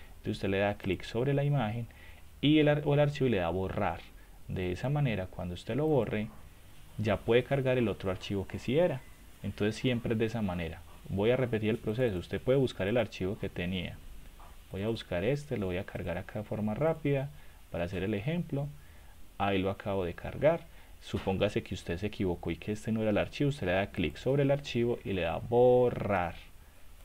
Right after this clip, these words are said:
Listo. Y ahí lo borra y se desapareció. Eso es.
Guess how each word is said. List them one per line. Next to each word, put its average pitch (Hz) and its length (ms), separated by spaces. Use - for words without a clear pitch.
Listo. - 380
Y 98 120
ahí 92 160
lo 90 180
borra 147 400
y 120 80
se - 160
desapareció. 87 800
Eso 104 480
es. 65 300